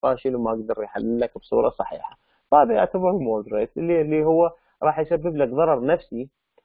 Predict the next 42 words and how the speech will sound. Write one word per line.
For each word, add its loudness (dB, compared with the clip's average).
ويجوز -4
ضرر 2
مادي 0
ايضا، 0
مو -4
بس -2
فقط -4
ضرر 0
نفسي. -4
هذا 2
برا 0
حتى 0
يتقاضى 0
هالشكل -8
نوع -2
من -6
المختبرات. -6
الهاي 2
complex -2
لا، -2
هاي -4
شويه -4
تختلف. -6
مثل 0
ما 4
الهاي 2
complex، -2
الهاي 2
complex -2
المختبرات 0
اللي -4
مثل -4
مختبرات 0
البي -6
سي -2
ار 2
اللي -4
احنا -6
على -2
اساسه -2
نحجر -2
العالم، 2